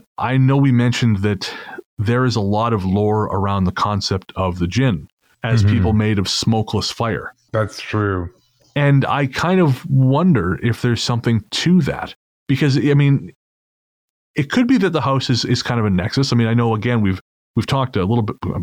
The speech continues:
Speaker 1: fair bit on this show about the old office, and that was like that. You know, I really do think that, uh, that building kind of sits on a bit of a through line.
Speaker 2: Mm-hmm. I could see that.
Speaker 1: I wonder if this house is, is similar, because it seems like she's seeing a,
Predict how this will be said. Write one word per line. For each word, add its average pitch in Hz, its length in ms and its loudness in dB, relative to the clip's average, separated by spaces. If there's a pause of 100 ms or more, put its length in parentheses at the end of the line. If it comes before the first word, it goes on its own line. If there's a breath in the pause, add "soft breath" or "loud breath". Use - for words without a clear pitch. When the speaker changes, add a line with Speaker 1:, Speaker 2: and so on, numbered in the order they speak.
Speaker 1:
fair 123 240 -2
bit 127 160 0
on 107 100 0
this 95 120 0
show 104 180 0
about 95 180 -2
the 104 100 2
old 98 180 0
office, 120 460 -4 (520)
and 123 220 2
that 160 180 0
was 131 160 2
like 87 160 -4
that. - 240 -12 (300)
You 117 80 0
know, 113 40 -2
I 117 40 0
really 131 260 4
do 127 160 2
think 123 380 -2
that, 104 320 -2
uh, 95 160 -2
that 101 280 -4
building 110 360 0
kind 104 200 -4
of 92 80 -4
sits - 400 -2
on 104 160 -4
a 98 60 -2
bit 107 140 0
of 98 80 0
a - 40 -2
through 120 300 0
line. 73 280 -4 (120)
Speaker 2:
Mm-hmm. 117 880 2
I 113 120 2
could 131 220 0
see 104 140 0
that. 90 320 0 (460)
Speaker 1:
I 127 80 -2
wonder 135 600 0 (600)
if 127 180 0
this 113 240 0
house 160 400 0
is, 101 240 -2
is 113 200 0
similar, 123 380 0
because 107 360 -2
it 127 80 0
seems 175 260 2
like 160 100 2
she's 131 220 -2
seeing 139 300 2
a, 92 200 -2